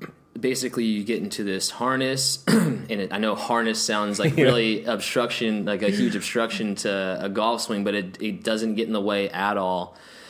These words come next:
Speaker 2: Is it, like,
Speaker 1: Um,
Speaker 2: motion sensor?
Speaker 1: It's
Speaker 2: Like
Speaker 1: motion sensor. Uh, it gives, like, for example, uh, it can focus on one data point,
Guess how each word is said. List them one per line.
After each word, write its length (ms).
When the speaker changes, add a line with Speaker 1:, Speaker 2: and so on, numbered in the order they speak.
Speaker 2:
Is 140
it, 60
like, 140
Speaker 1:
Um, 100
Speaker 2:
motion 340
sensor? 380
Speaker 1:
It's 160
Speaker 2:
Like 80
Speaker 1:
motion 400
sensor. 1000
Uh, 600
it 140
gives, 580
like, 340
for 160
example, 880
uh, 380
it 160
can 100
focus 380
on 120
one 220
data 240
point, 460